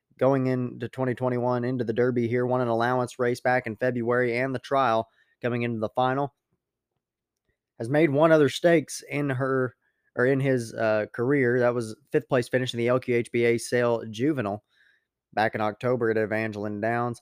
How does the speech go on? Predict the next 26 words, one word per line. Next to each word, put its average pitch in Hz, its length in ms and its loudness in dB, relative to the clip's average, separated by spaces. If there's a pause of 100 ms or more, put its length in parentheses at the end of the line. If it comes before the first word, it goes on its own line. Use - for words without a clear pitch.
(320)
He's - 80 -20
had 113 240 0
three 143 200 2
wins 143 360 2
in 120 120 0
eight 127 180 -2
starts, 135 360 0
one 127 200 -2
second 131 380 0
and 113 120 -4
one 123 200 -2
third 110 480 -2 (440)
in 101 140 -10
La 101 180 0
Savane. 101 500 -6 (3750)
The 127 120 -6
three, 170 640 4 (800)
R 160 260 8
F 165 300 4
Deb's 143 340 4
Blues 151 400 4
Man 131 260 0
at 127 120 -6
twelve 156 320 2
to 143 100 0
one, 120 340 -2